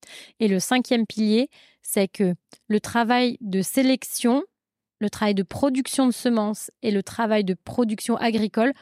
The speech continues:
se fait sur la ferme. Voilà. Alors que normalement,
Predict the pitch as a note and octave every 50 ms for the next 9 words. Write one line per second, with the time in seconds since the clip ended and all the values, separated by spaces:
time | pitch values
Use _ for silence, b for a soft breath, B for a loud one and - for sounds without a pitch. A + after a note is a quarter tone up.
0 | b b b b _ - - - - A3 - - - A3+ A#3 B3 A#3+ - - -
1 | G#3+ G#3 G3 G3 - - G3 D#3+ E3 F3 F3+ - _ _ _ _ _ _ _ _
2 | _ _ _ _ A3 F#3+ E3+ E3 - - A#3+ G3 G3 F3+ - - - G#3+ G3 G3
3 | F3+ F#3 F#3+ F3+ F#3 G3+ A3+ A#3 B3+ B3+